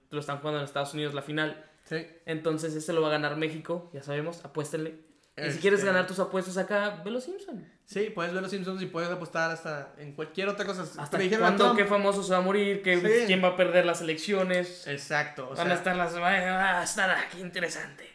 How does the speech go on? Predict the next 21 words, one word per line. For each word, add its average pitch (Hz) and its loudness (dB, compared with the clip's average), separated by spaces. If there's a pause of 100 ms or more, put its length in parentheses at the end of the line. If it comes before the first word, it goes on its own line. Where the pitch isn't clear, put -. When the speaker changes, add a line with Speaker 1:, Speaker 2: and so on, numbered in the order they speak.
Speaker 2:
Sí, 175 -2
o 156 -2
sea, 170 -4
Disney 190 -4
Plus 208 0
viene 202 -4
con 180 -4
una 202 0
gran 180 -4
variedad 160 -2
de 156 -4
series 156 -6
y 143 -10
de 139 -4
películas 160 -8
que 143 -6
vas 147 -8
a 151 -14
poder 151 -6
encontrar 147 -6
ex-, - -14